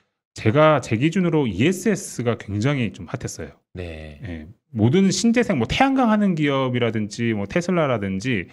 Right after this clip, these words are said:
Speaker 1: 웬만한 기업들이 이에스에스 얘기를 너무 세게 하더라고요.
Speaker 2: 음.
Speaker 1: 그래서,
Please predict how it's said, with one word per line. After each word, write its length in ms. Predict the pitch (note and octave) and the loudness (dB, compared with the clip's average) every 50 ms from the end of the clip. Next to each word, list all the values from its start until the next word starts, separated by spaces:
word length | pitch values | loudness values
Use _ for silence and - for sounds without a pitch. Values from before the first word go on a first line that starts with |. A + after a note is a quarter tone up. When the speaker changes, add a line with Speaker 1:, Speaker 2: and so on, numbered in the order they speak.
| - - - _ _ _ _ _ _ _ _ _ - | -16 -20 -20 _ _ _ _ _ _ _ _ _ 0
Speaker 1:
웬만한 400 | A2+ G#2+ C3+ F3+ G#3 A3+ A3+ G#3+ | 2 4 6 6 6 6 4 4
기업들이 380 | F#3+ G3+ F#3+ G3 - D#3+ D3 A2+ | 4 2 2 0 0 -2 -2 0
이에스에스 680 | F#2+ G2 A#2+ E3 F#3+ F#3+ - G#3 F#3+ F3 - - - | 2 4 4 4 4 2 2 0 0 0 0 0 2
얘기를 400 | D3 C3 A2+ A#2+ A#2+ C3 B2+ G#2+ | 2 2 2 2 2 2 2 2
너무 260 | F#2 F2 F#2+ C3 F3 G3+ | 2 4 4 4 4 4
세게 220 | - G#3 C#3 A2 F#2 | 2 2 0 -2 -4
하더라고요. 460 | E2+ E2 D#2+ D#2 D2 D#2+ F2+ A#2+ A2+ G2+ | -6 -6 -8 -12 -12 -10 -10 -10 -10 -10
Speaker 2:
음. 300 | F#2+ F#2 F#2 F2+ F2+ F2+ | -10 -10 -10 -12 -12 -10
Speaker 1:
그래서, 460 | F2+ A2 G2+ F#2 A#2 A2+ A2 G#2+ G#2+ | -10 -8 -6 -2 -2 -2 -2 -2 -6